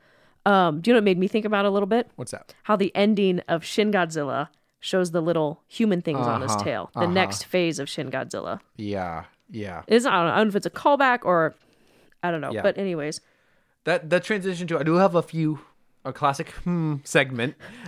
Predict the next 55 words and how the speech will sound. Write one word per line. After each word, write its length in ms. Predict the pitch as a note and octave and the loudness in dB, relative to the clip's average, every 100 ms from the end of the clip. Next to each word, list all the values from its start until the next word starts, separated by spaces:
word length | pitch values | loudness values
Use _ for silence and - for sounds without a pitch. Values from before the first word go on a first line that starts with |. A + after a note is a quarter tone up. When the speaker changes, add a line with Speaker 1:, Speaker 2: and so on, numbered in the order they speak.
| - | 0
Speaker 2:
Uh, 220 | D3 C#3+ | 4 4
the 140 | C#3 E3 | 4 -2
Speaker 1:
Hmm. 60 | |
Speaker 2:
cliffhanger 500 | - A3 A3 A#3 A3+ | 2 2 2 0 2
is 100 | G3 | 2
a 60 | F3 | 6
bit 240 | F#3+ A3 _ _ | 4 4 _ _
mm, 300 | F#4 F#4 F#4 - - - - | -6 -2 -2 -4 -16 -18 -14
for 220 | - A3 G#3 | 2 4 6
me. 220 | G#3+ F#3+ | 4 4
Like, 220 | F#3+ - - | 2 2 -6
it, 180 | F3 _ _ - | -6 _ _ -4
I 100 | D#3 | 0
love 300 | D#3+ F3 F#3+ | 4 4 6
the 80 | E3 | 2
happy 340 | C3 C3+ A#2+ | 2 -4 -6
ending 160 | G#2 G2+ | -6 -8
of 80 | F#2+ | -12
this 140 | F#2 | -14
movie. 280 | D#2+ D#2+ D#2 D#3 | -16 -18 -8 -2
Like, 200 | D3 - | -2 2
I 80 | D#3 | 0
think 540 | D#3+ E3+ E3 - - _ _ _ _ | 2 0 0 -6 -16 _ _ _ _
some 180 | - G3 | -6 0
people 180 | G3 F#3 | 2 4
don't 100 | G3 F3 | 2 4
love 120 | D#3 | 4
happy 320 | D#3+ D3+ C#3+ | 4 2 0
endings. 420 | C#3 C#3 C#3 C3 | 0 0 0 -2
Some 100 | D#3 | -2
people 160 | D3+ D3 | -2 -2
can 100 | C#3+ | 0
get 60 | C#3+ | 2
a 20 | |
little 120 | C3+ B2+ | 2 0
annoyed. 80 | C3+ | -2
I 60 | G3+ | 0
can 80 | D#4 | 0
understand 380 | A#3+ A3 G3 E3+ | 0 0 0 0
where 100 | E3 | -2
you 80 | |
think 180 | E3 D3+ | -4 -6
this 120 | C#3+ D3 | -6 -4
movie 160 | C#3 | -2
might 240 | B2+ C3 B2 | 0 -2 -2
be 80 | |
going 180 | B2 B2+ | -2 -2
for 100 | C3 | 0
a 20 | A#2+ | 0
Speaker 1:
I 40 | |
Speaker 2:
little 140 | C#3 F3 | 2 2
Speaker 1:
love 80 | |
Speaker 2:
bit. 100 | C3+ | 2
Speaker 1:
resolutions. 800 | D#3 D#3 D3+ D#3+ - F#3 A#3+ - | 0 -6 -4 -4 -4 -2 -2 0
Speaker 2:
<laughs> 60 | D3 | -2